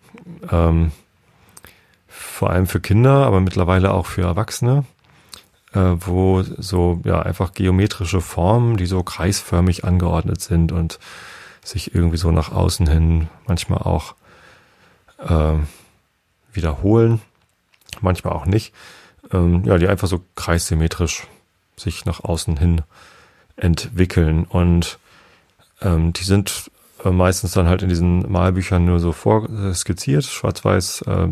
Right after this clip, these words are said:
gestrichelt. Und man kann die eben ausmalen. Ähm, es gibt Mandalas aber auch schon fertig ausgemalt. Ich kenne den Begriff Mandala auch noch von früher. Da, da war das so ein Gitterdrahtgestell, das man, äh, so biegen und falten konnte.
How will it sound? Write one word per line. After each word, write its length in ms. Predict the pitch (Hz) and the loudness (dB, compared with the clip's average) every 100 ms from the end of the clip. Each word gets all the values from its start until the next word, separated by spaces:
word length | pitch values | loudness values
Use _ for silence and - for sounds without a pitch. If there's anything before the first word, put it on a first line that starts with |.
| 92 | -4
gestrichelt. 640 | - - - 127 143 170 - _ _ _ _ _ _ _ - | -6 -6 -6 0 2 2 -2 _ _ _ _ _ _ _ -8
Und 100 | - | -4
man 100 | 85 | -4
kann 160 | 85 90 | -2 0
die 100 | 87 | 0
eben 160 | 82 | -2
ausmalen. 480 | - 95 - 82 76 - - - - - - _ - | -2 -4 -2 -2 -4 -6 -16 -18 -20 -20 -20 _ -4
Ähm, 240 | 90 85 | 0 2
es 100 | 90 | 0
gibt 200 | - 110 | 0 -2
Mandalas 500 | 107 95 90 87 85 | 2 4 4 4 2
aber 200 | - 87 | 0 -2
auch 80 | 95 | -2
schon 220 | 90 90 | -2 -2
fertig 420 | 80 92 92 90 - | -2 -2 -4 -6 -10
ausgemalt. 560 | 82 - - 80 80 | -10 -10 -8 -6 -6
Ich 80 | 90 | -4
kenne 200 | - 110 | 0 2
den 40 | |
Begriff 340 | 101 92 120 - | 2 0 -2 2
Mandala 560 | 104 127 127 113 110 | 2 4 2 2 2
auch 220 | 110 107 - | 0 -4 -4
noch 140 | 95 | -4
von 220 | - 98 | -2 -4
früher. 300 | 87 - 131 | -4 -2 0
Da, 120 | 113 90 - | 0 -4 -4
da 160 | 104 | 0
war 100 | 98 | 2
das 140 | 101 92 | 0 0
so 80 | |
ein 160 | 95 92 | 0 0
Gitterdrahtgestell, 3000 | 95 - 90 85 85 - - - - _ - 85 82 85 82 - - _ _ _ _ _ _ - 95 - - 82 87 135 151 | -2 0 2 2 0 -10 -20 -20 -20 _ -12 -4 0 2 0 -4 -10 _ _ _ _ _ _ -6 -4 -4 -2 0 4 2 0
das 220 | 104 92 | -4 -4
man, 500 | 98 92 90 90 90 85 - - _ _ | 0 2 4 4 2 -4 -16 -20 _ _
äh, 180 | - 90 | -4 0
so 180 | 87 90 | 2 2
biegen 320 | 92 101 95 | 0 2 2
und 160 | 95 82 | 2 -2
falten 460 | - 90 104 90 | -2 -2 0 -2
konnte. 460 | 80 - 80 - 80 | -4 -4 -4 -4 -8